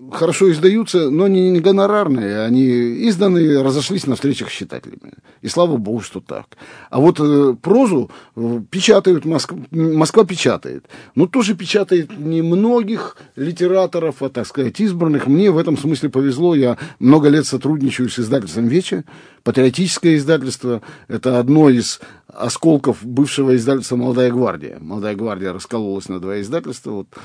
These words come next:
Одно из них «Вече». Там главным редактором Сергей Дмитриев, мой старый товарищ. Вот. И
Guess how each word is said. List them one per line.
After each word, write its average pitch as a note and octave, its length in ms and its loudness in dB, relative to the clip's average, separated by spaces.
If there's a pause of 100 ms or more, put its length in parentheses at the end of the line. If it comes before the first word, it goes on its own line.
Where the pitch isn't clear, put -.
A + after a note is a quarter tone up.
(200)
Одно C3 260 0
из A2 80 -2
них C3 160 0
«Вече». A#2 400 -4 (440)
Там A2+ 400 0
главным G#2 360 -6
редактором G2 460 -6
Сергей G2+ 320 -8
Дмитриев, D3 540 -2
мой G2 260 -6
старый F2 300 -8
товарищ. C3 500 -4 (500)
Вот. G#2 720 -4
И F#2+ 600 -6